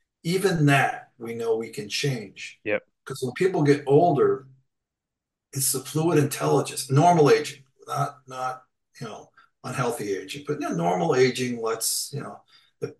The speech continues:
Speaker 1: people can go to ninety, ninety-five years old and still be relatively healthy and alert.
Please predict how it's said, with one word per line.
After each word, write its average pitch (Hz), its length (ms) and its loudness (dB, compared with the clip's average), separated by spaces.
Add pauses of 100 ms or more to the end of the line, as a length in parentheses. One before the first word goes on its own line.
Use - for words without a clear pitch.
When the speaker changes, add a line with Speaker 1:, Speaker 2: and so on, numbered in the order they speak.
(220)
Speaker 1:
people 127 220 -6
can 117 80 -6
go 113 200 2
to 110 60 -4
ninety, 143 500 0
ninety-five 117 540 -4
years 117 180 -4
old 131 360 0 (160)
and 139 80 -8
still 120 240 0
be 104 260 -12 (120)
relatively 98 480 -6
healthy 95 360 -10 (960)
and 107 140 -8
alert. 98 400 -4